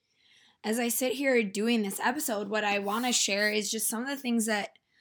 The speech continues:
I'm grateful for. Um, I shared this in my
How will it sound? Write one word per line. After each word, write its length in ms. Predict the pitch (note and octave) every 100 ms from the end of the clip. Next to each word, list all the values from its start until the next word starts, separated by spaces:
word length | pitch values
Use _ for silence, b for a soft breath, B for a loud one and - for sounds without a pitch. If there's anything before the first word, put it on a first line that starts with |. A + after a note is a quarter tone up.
| b b -
I'm 300 | E3+ F3 G3+
grateful 460 | - - - - -
for. 460 | - - - - B B B B _
Um, 540 | G3 G3 F#3 F3 F#3+ - -
I 680 | G3 G3 G3 G#3 A#3 A#3 A#3 - _ _ _ _ _ -
shared 320 | - B3 B3+
this 240 | D4 E4+ D4
in 100 | C4+
my 400 | A#3+ A3 G#3+